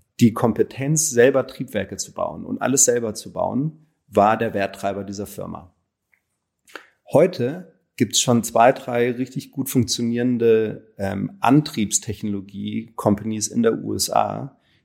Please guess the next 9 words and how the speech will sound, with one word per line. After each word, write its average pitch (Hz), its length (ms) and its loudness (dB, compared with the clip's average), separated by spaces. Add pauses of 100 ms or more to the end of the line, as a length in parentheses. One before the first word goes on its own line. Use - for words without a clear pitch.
die 107 140 0
Triebwerke 113 540 2
herstellen 107 720 -2
für 101 680 -4 (520)
Origin 104 800 0
und 92 180 -10
SpaceX 101 580 -2
und 95 160 -16
Co. - 380 -16